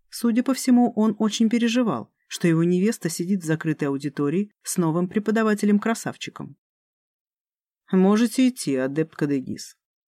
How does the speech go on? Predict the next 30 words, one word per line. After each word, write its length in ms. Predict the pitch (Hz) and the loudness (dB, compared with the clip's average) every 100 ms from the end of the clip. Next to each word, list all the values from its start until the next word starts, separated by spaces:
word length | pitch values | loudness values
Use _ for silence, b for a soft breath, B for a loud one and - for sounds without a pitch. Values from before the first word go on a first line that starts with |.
| _ | _
усмехаясь, 580 | 196 - 226 277 269 190 | -4 0 0 2 0 -2
произнёс 480 | - 165 160 180 170 | -2 -2 0 -2 -4
тёмный 320 | - 160 165 | -4 -2 -2
бог. 300 | 147 202 - _ _ | -6 -10 -16 _ _
"Остальное 720 | - 165 - 180 165 160 214 277 | 0 0 2 2 4 4 4 4
я 180 | 202 | 4
расскажу 400 | 185 180 180 165 | 2 0 -2 0
на 140 | 175 170 | 0 -2
следующем 540 | - 127 113 - 127 | -4 -6 -6 -8 -8
занятии". 520 | 127 127 117 127 - _ _ _ _ _ _ _ _ _ _ _ _ _ _ | -6 -6 -8 -12 -20 _ _ _ _ _ _ _ _ _ _ _ _ _ _
Кивнув, 480 | - 214 208 294 - _ _ | 0 2 4 2 0 _ _
Элина 320 | 233 262 285 185 | 2 6 6 6
вышла 300 | 208 - 151 | 2 0 -2
вместе 320 | 165 160 160 | -2 -2 -6
с 120 | - | -4
Эшем 220 | 214 196 | -2 -2
в 80 | 185 | -4
коридор, 440 | - 185 139 101 _ _ _ _ | -2 -2 -2 -10 _ _ _ _
а 140 | _ 202 | _ 0
Каин 320 | - 262 160 | 2 2 2
смотрел 480 | - 170 180 185 180 | 0 0 2 2 2
им 80 | 185 | 0
вслед 360 | - 240 240 _ | -2 -4 -4 _
и 120 | 262 | -4
коварно 460 | 254 247 196 190 190 | 0 2 2 4 2
улыбался. 600 | 190 185 123 98 - 139 _ _ _ _ _ _ _ _ _ _ _ - | 2 0 -2 -8 -16 -20 _ _ _ _ _ _ _ _ _ _ _ 2
"Идите, 500 | 226 226 208 - 131 | 4 4 2 -2 -6
адепт 300 | 131 131 - | -4 -6 -4
Кадегис, 600 | 143 139 131 120 - - _ | -2 -2 -4 -8 -12 -20 _
идите", 600 | - 254 147 - - - | -2 -2 -2 -8 -12 -18